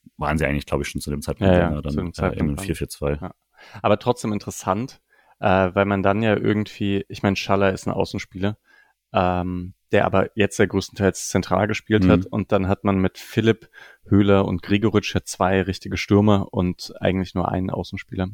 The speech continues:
Speaker 2: Und das im vier vier zwei. Aber pff, da kann ja bei Streich, äh, jeder alles spielen ein bisschen.
Speaker 1: <laughs> Aber bei einem vier, äh, bei einem null null gegen, äh, einen, äh,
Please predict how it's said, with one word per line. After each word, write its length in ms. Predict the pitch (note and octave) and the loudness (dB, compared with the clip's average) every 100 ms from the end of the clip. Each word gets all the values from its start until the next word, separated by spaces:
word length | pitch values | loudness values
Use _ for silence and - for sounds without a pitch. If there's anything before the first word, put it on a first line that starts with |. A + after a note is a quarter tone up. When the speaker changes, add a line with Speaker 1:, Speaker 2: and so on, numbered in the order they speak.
| - - | -10 -16
Speaker 2:
Und 140 | F2+ | -14
das 140 | - F#2+ | -12 -12
im 60 | |
vier 140 | - F#2+ | -12 -14
vier 120 | - | -16
zwei. 300 | - F#2+ F#2 - - - - _ - _ _ | -14 -8 -8 -10 -20 -20 -20 _ -20 _ _
Aber 300 | - E2 F2 - - | -4 -2 -4 -8 -20
pff, 160 | - _ | -20 _
da 100 | - - _ - | -18 -18 _ -12
kann 240 | F#2+ F2+ | -6 -4
ja 100 | F#2 | -2
bei 140 | F2+ | -4
Streich, 460 | F2+ - F#3 - - _ _ - | -4 -4 -4 -4 -14 _ _ -10
äh, 220 | F2+ F2 | -8 -8
jeder 280 | F#2+ F#2 F2+ | -6 -4 -2
alles 220 | G2 - | -2 -4
spielen 320 | - G2 F#2 | -4 -4 -4
ein 20 | |
bisschen. 280 | F2+ - - - - - | -6 -12 -16 -18 -14 -8
Speaker 1:
<laughs> 240 | F#2 - - - - - - | -6 -6 -10 -18 -16 -10 -2
Aber 260 | F2+ F2+ | 2 4
bei 100 | E2+ | 4
einem 160 | F#2 F#2+ | 4 2
vier, 300 | - G#2+ A2 - - | 2 0 0 -2 0
äh, 100 | G2 | 2
bei 100 | F#2+ | 4
einem 180 | F#2+ G2 | 4 4
null 160 | G2 A2 | 4 6
null 340 | G#2 A#2 A#2+ | 6 6 4
gegen, 540 | G2+ G2 G2+ G2 F2+ - | 2 2 4 2 2 -2
äh, 120 | - | 0
einen, 800 | F2 F2+ F2+ - F2 F2+ F#2 F#2+ _ - - - - _ - _ _ | 2 2 0 0 0 2 0 -2 _ -20 -20 -20 -20 _ -20 _ _
äh, 360 | - F#2 F2 F2 | 2 4 6 4